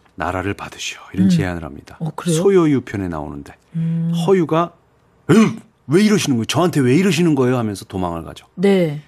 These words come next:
Speaker 1: 그래서 귀를 막 씻어요. 물, 물, 물에다가.
Speaker 2: 네, 네.
Speaker 1: 그랬더니 허유의 친구인 소부라는 사람이 소를 몰고 가다가, "자네 뭐 하는 게요?" 그러니까,
Speaker 2: 음.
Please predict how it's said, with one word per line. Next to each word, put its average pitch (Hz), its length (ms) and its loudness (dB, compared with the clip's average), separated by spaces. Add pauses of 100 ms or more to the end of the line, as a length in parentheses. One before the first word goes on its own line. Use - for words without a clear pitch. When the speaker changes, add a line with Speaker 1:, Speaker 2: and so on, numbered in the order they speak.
(220)
Speaker 1:
그래서 143 440 -2 (120)
귀를 120 240 0
막 - 340 -2
씻어요. 120 420 -4
물, 104 180 -8
물, 131 240 0
물에다가. 104 500 0
Speaker 2:
네, 214 180 6
네. 170 340 -2
Speaker 1:
그랬더니 143 360 2
허유의 156 540 0
친구인 147 540 0
소부라는 175 540 0
사람이 117 360 -2
소를 175 280 -2
몰고 113 220 0
가다가, 92 320 -4 (300)
"자네 107 220 -4
뭐 87 240 -2
하는 78 180 -6
게요?" 107 340 -4
그러니까, 196 80 0
Speaker 2:
음. 180 180 2